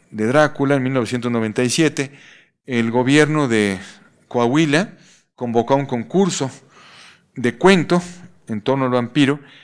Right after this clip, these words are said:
Llegaron como trescientos cincuenta relatos. Y casi todos aquellos en los cuales aparecía la palabra Transilvania, automáticamente había que descartarlos. Nos dábamos cuenta, al leerlos,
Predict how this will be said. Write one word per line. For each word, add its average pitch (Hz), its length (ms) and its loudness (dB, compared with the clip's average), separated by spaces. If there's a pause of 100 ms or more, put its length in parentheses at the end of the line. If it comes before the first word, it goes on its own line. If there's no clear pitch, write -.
(180)
Llegaron 196 400 2
como 135 260 -4
trescientos 165 1040 -6
cincuenta 117 840 -4 (180)
relatos. - 600 -12 (720)
Y 156 120 -6 (220)
casi 233 320 2
todos 202 520 2
aquellos 156 520 -2
en 113 100 -8
los 107 160 -10
cuales 147 400 2
aparecía 117 500 -4
la 143 160 -2
palabra 127 380 2
Transilvania, 117 800 -4 (380)
automáticamente 165 920 -4
había 147 300 -6
que 147 120 -8
descartarlos. 139 760 -8 (140)
Nos 120 240 -4
dábamos 156 320 -2
cuenta, 135 640 -4
al 104 160 -4
leerlos, 120 520 0